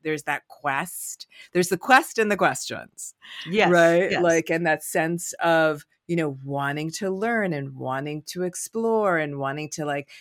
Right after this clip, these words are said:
Speaker 1: collect facts and figures, but not to leave it at that, so that we can find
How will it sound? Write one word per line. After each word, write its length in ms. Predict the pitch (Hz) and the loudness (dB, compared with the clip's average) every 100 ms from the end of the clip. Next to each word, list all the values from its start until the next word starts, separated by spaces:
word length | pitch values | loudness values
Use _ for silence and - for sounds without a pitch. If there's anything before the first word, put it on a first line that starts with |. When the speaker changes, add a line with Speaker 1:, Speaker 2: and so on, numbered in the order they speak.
| - - | -20 -14
Speaker 1:
collect 380 | - 156 139 - | -4 -2 -2 -6
facts 500 | - 135 143 - 165 | -6 -4 -4 -10 -6
and 160 | 170 | -6
figures, 560 | - 220 202 202 180 170 | -6 -8 -4 0 0 0
but 140 | 151 | -6
not 240 | 147 147 - | -4 -6 -6
to 100 | 156 | -8
leave 320 | 160 220 226 | -4 -2 -2
it 80 | 185 | -2
at 140 | 160 | -2
that, 240 | 147 135 | -2 -4
so 180 | - 160 | -4 -6
that 220 | 156 127 | -4 -6
we 180 | 156 160 | -4 -4
can 400 | 160 - 143 147 | -6 -10 -10 -10
find 400 | - 143 143 143 | -10 -6 -6 -6